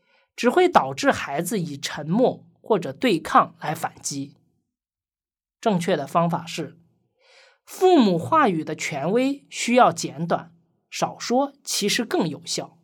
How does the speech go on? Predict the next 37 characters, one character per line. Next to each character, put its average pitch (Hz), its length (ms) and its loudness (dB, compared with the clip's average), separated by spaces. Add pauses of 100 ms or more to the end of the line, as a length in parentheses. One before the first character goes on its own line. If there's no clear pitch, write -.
(1080)
家 320 240 8
长 262 280 2
不 190 100 -2
要 233 140 8
絮 240 200 0
絮 208 260 0
叨 208 200 8
叨 214 200 8
地 175 100 2
重 151 320 -6
复 208 280 0
或 214 180 2
者 165 160 -4
夸 233 320 2
大 220 260 2
显 - 240 -8
而 160 240 -4
易 208 160 -4
见 196 220 0
的 139 80 -8
事 185 240 -4
实， 131 420 -8 (800)
或 262 260 8
许 - 380 -2 (220)
孩 254 240 6
子 311 180 2
已 160 220 -2
经 208 200 0
在 269 180 4
内 233 180 4
心 220 240 0
想 - 240 -2
着 147 280 -12 (240)
，“你 147 140 -6
够 240 300 8
了 135 140 -6
吧？” - 240 -16